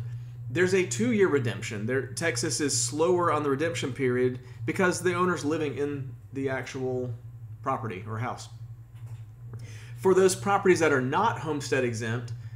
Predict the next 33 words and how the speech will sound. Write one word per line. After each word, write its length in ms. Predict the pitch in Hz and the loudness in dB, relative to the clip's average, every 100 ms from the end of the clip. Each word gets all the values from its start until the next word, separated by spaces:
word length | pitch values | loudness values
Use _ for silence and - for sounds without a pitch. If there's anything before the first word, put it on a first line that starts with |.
| - - 131 | -10 -10 0
there's 220 | 156 151 | 2 4
a 100 | 135 | 2
six-month 720 | - - 226 - 156 143 120 | 2 2 0 0 0 0 0
redemption 420 | 131 127 120 123 | 0 0 -2 -6
period. 520 | 113 113 104 107 117 - - - - - | -4 -2 0 -2 -4 -8 -10 -8 -8 -4
And 160 | 139 | -2
so 320 | 117 151 139 131 120 | 2 6 6 4 -4
essentially, 760 | 120 165 - 160 147 135 117 - - - - - | -2 -2 0 6 6 6 0 -4 -10 -8 -8 -8
those 360 | 120 156 180 175 | 2 6 6 4
are 60 | |
gonna 180 | 151 147 | 2 2
move 200 | 143 147 | 2 2
a 40 | |
lot 380 | 143 135 127 - | 2 0 -4 -2
faster. 680 | 208 233 - 127 127 147 - - - - - - 120 | 0 0 0 0 0 0 -4 -10 -10 -10 -12 -10 -6
Uh, 220 | 143 143 123 123 | 0 0 -2 4
there's 180 | 147 139 | 4 4
just 220 | 143 156 | -4 0
not 180 | 156 147 | 2 2
as 140 | 127 | 2
many 320 | 147 156 139 | 0 0 2
of 120 | 120 | 0
them 140 | 123 113 | -2 -4
from 240 | 127 120 | -6 -6
what 180 | 117 110 | -4 -4
we've 200 | 113 107 | -6 -6
seen. 320 | 120 90 107 - - - - - - - - - - - - - - | -6 -6 -10 -12 -12 -14 -16 -16 -14 -12 -14 -16 -14 -14 -12 -12 -8
So 160 | - 196 | 0 2
there's 160 | 196 | 6
another 380 | 202 226 262 220 | 6 6 6 6
route 400 | 156 127 131 - - - - - - | 6 4 2 -4 -14 -16 -16 -14 0
of 160 | 151 147 | 2 2
the 160 | 160 | -2